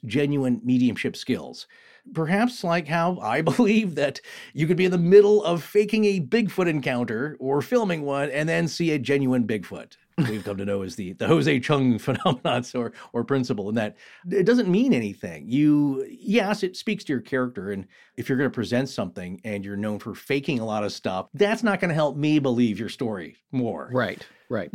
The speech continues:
Speaker 1: But I don't necessarily throw the, the, the paranormal baby out with the bathwater, because you could be doing both at the same time. They logically can both exist at the same time. You can be a charlatan and have genuine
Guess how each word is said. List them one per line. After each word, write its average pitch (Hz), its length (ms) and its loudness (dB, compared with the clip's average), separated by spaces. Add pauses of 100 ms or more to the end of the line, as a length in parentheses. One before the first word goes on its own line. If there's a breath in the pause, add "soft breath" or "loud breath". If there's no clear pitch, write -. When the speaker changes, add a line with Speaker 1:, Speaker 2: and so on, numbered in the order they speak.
Speaker 1:
But 196 120 4
I 185 120 2
don't 202 240 2
necessarily 196 360 -2
throw 185 280 0
the, 180 300 0
the, 165 220 -12
the 147 340 -4 (220)
paranormal 156 440 0
baby 151 340 2
out 151 120 2
with 143 100 -2
the 143 100 -2
bathwater, 120 480 -2
because 127 420 -2 (560 soft breath)
you 143 120 -4
could 180 160 4
be 180 100 2
doing 156 260 4
both 139 220 2
at 135 60 -2
the 143 100 -4
same 156 240 0
time. 170 400 -2
They 135 480 0
logically 147 540 -2
can 151 380 -4
both 175 280 0
exist 104 400 -6
at - 60 -12
the 107 80 -14
same 101 260 -6
time. 85 280 -12
You 120 120 0
can 196 300 0
be 202 100 2
a 151 60 0
charlatan 123 680 -2
and 220 380 0
have 101 400 -4
genuine 107 920 -2